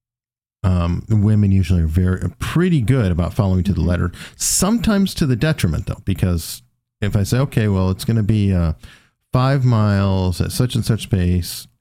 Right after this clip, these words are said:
Speaker 1: they get that exactly in. It's like, "Well, if you are
Speaker 2: <laughs>
Speaker 1: hurting, stop.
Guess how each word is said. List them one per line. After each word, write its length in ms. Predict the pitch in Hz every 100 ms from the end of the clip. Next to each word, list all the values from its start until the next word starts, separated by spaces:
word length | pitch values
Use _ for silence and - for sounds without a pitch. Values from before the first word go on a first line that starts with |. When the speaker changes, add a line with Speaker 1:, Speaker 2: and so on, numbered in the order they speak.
| _ _
Speaker 1:
they 240 | 104 110 104
get 340 | - 110 -
that 220 | 104 95
exactly 760 | 92 90 85 90 92 - 92 87
in. 380 | - 85 85
It's 160 | 90 -
like, 100 | 87 - -
"Well, 140 | 220
if 160 | 120 104
you 140 | 147 147
are 120 | 110
Speaker 2:
<laughs> 220 | 98 -
Speaker 1:
hurting, 680 | 160 233 139 87 82 98 120 - _ _ _ _ _ _ _ _ _ _
stop. 680 | - - 151 190 170 78 -